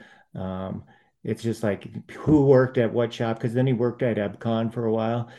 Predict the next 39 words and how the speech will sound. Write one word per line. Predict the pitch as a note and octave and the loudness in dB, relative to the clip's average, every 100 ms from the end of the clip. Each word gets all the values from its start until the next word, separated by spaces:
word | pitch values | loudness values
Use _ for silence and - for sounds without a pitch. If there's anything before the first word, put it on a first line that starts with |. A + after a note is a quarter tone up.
| - _ | -20 _
you | - G#2+ | -2 0
know, | G#2+ | 0
so | A2+ B2 | 0 0
who | G#2+ C#3 | 2 2
worked | B2+ B2+ B2 | 4 2 2
at | G#2+ | 0
what | A#2+ B2+ | 2 0
shop | B2+ - A#2 A2+ A2+ | -2 -4 -2 0 0
in | G#2+ | 0
what | G#2+ A#2 A#2 | 2 0 -2
city | - B2+ A#2+ A#2+ | -2 0 4 2
and | A2+ G2+ | 2 0
who | A2+ A#2+ | 0 0
was | A2+ G#2+ A2 | 0 -2 -4
the | G2+ | -8
classroom | - A2 A#2 A#2 B2 A#2 | -4 0 0 -2 -2 -2
foreman | A2+ A#2 A#2 A#2+ A#2 A#2 A2+ | -2 -2 0 0 -2 0 0
and | G2+ | -2
who | F#2+ A2 | -2 -4
was | G#2+ | -4
the | - G#2+ | -6 -8
pumper. | C3 B2 B2 A#2+ A#2 A#2 - - - - | -4 -4 -2 -2 0 -2 -8 -20 -20 -16
Plus | - C#3 C3+ | -2 0 0
he's | C3 | 0
got, | C#3 C3 | 2 4
like, | B2 - - | 2 0 0
all | D3+ | 2
these | D3 C3+ | 2 2
mimeograph | C3+ C#3+ C3 A#2+ A#2 | 0 2 2 2 0
sheets | - - C#3+ C3+ B2+ - | -2 -8 -2 0 0 -2
and, | A#2 A2+ G#2+ - - _ - | 0 0 -2 -8 -20 _ -8
um, | A2 A2 G#2+ G#2+ G#2+ - - | -2 0 2 0 -2 -4 -2
about | A#2 A#2+ A2+ - - | 0 2 2 0 -2
updates | B2+ B2 B2+ A2+ A2+ | 0 2 4 4 4
on | A2+ A2 - | 0 -2 -2
different | B2+ A#2+ A2 - | -2 0 0 0
things, | A#2+ A2+ F2 | 2 2 0
updates | - - B2+ G#2+ A#2 | -4 -4 -2 -2 0
on, | G#2+ G#2 G2+ - | 0 2 0 -4